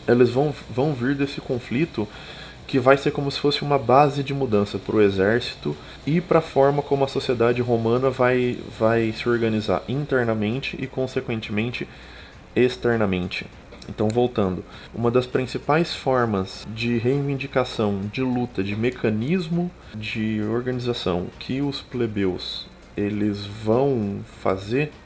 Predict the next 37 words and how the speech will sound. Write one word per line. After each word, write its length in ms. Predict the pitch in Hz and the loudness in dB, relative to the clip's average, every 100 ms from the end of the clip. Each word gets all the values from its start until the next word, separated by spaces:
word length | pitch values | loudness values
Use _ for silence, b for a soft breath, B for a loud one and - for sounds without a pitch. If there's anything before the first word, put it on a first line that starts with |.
| - | -2
é, 140 | 120 135 | 4 4
por 200 | - 147 | 4 4
exemplo, 420 | 123 117 107 117 | 4 4 2 0
em 60 | 113 | 2
termos, 460 | 117 117 113 - | 2 2 -2 -4
em 140 | 113 110 | -4 0
termos 420 | 113 113 110 110 | 2 2 0 -2
de 120 | 110 | -4
conflito, 720 | - 101 - 123 156 - 101 - - | -2 -4 -4 -4 -4 -2 -6 -6 -6
em 120 | 110 | -6
tempos 380 | 104 110 110 104 | 0 -2 0 -6
de 80 | 104 | -4
guerra, 480 | 110 127 143 104 104 - - - | 0 2 2 -2 -4 -10 -14 -2
eles 200 | 120 113 | -2 0
vão 120 | 123 | 0
fazer 240 | 131 123 | 2 4
greve. 420 | 135 131 120 120 - - - 113 | 4 6 6 4 -8 -16 -4 0
Eles 220 | 113 107 | 2 2
vão 180 | 110 113 | 0 -2
se 240 | - 175 | 0 2
recusar 720 | 160 - 147 110 104 110 143 - - | 2 -2 -4 4 6 6 2 -6 2
a 120 | 160 | 4
entrar 300 | 143 - 98 | 4 2 4
no 80 | 107 | 4
exército, 580 | 123 143 135 - - - | 2 0 0 -4 -12 -6
a 80 | 101 | -4
se 160 | - 107 | 2 2
alistar. 520 | 117 - - 117 - - - - | 2 2 4 4 2 -14 -6 2
Isso 440 | 180 - - 92 | 2 2 -2 -4
colocava 540 | - 110 110 117 117 | 0 2 4 6 4
uma 180 | 113 113 | 4 0
grande 380 | 110 120 165 156 | 2 2 2 0
pressão 540 | - 131 - 110 101 101 - | 0 0 2 2 2 -2 -10
contra 340 | - 101 98 95 | -2 -2 0 0
os 280 | 90 87 - | 0 -2 -4
patrícios, 720 | - - - 160 - - - | -4 -4 -2 -2 -2 -8 -2
principalmente 1160 | - 165 185 151 127 113 104 131 156 - 92 | 0 0 0 -2 0 2 2 0 -2 -2 -4